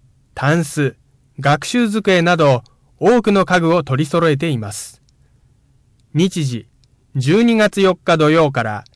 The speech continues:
十八日土曜、午前十時から午後六時。廃油、天ぷら油から石鹸作り体験コーナー。日時、十二月三日金曜、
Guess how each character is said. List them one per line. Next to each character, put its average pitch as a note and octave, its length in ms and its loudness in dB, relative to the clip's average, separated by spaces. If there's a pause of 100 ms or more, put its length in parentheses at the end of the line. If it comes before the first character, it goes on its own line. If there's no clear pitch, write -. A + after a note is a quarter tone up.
(240)
十 C3+ 320 0
八 F#3+ 240 0
日 F3+ 260 -2
土 C3 160 0
曜、 A2+ 320 0 (460)
午 G#3 220 2
前 G#3 240 4
十 F3+ 240 2
時 D#3 160 -6
か D#3+ 140 0
ら C3+ 100 2
午 C#3+ 160 0
後 C3+ 120 0
六 A2 280 -4
時。 A2+ 180 -8 (1900)
廃 F#3 460 0
油、 D3+ 140 0 (240)
天 G#3 240 0
ぷ A3+ 120 -2
ら G#3+ 120 4
油 F3+ 240 2
か D#3 120 0
ら B2+ 180 2 (180)
石 - 200 -4
鹸 G#3+ 360 0
作 G3+ 180 -2
り G3 140 0
体 E3+ 200 -2
験 E3+ 220 -2
コ C#3 200 0
ー A#2+ 40 -2
ナ F#2+ 380 -12 (1040)
ー。 - 20 -2
日 F#3 280 -2
時、 A#2 220 -8 (440)
十 D#3+ 300 2
二 A#3+ 120 2
月 G#3 260 0
三 F3+ 140 0
日 D#3+ 200 0
金 D#3+ 280 0
曜、 B2+ 380 -2